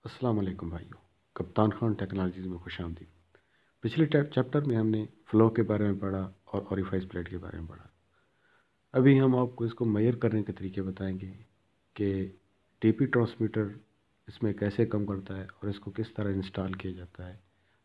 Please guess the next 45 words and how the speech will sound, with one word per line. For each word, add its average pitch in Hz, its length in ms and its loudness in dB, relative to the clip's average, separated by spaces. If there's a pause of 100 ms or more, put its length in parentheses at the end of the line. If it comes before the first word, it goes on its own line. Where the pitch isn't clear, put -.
(120)
और 104 80 0
इन 110 120 6
सर्विस 104 300 2
किस - 220 -12
तरह 90 140 -2
लिया 85 200 -6
जाता 85 340 -14
है। - 80 -18 (840)
ये 123 80 6
आप 123 100 8
देख 131 240 2
सकते 131 220 -2
हैं 131 180 2
पाइपलाइन 113 480 6
है 92 140 -6 (380)
जिसके 104 220 -12
साइड्स 107 260 2
पे 113 140 -2
दो 104 160 2
फ्लैंज 92 320 -2
हैं। 92 200 -16 (480)
फ्लैंजों 123 280 2
के 131 80 -2
दरमियान 117 360 2
हम 113 180 -2
एक - 320 -8
ओरिफाइस 110 440 6
प्लेट 92 280 -6
लगाते 87 400 -10
हैं। 87 220 -12 (680)
इससे 127 240 4
पहले 131 420 2 (320)
हम 117 300 2
ये 117 80 0 (100)
दो 107 120 6 (100)
गैस्केट्स 110 480 4
होती 101 260 -2
हैं, 98 160 -2 (420)
गैस्केट्स - 680 -2
के 123 160 0
ज़रिए 110 240 6
ताकि 104 300 0
लीकेज 104 420 4
ना 98 120 0
हो, 92 200 -4